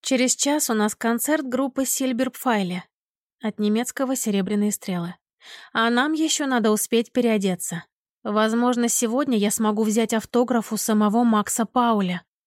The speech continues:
моего кумира и любви всей моей жизни.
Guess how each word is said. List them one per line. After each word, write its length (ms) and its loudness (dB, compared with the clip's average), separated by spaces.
моего 400 2
кумира 460 2
и 60 4
любви 400 4
всей 380 0
моей 380 2
жизни. 500 -4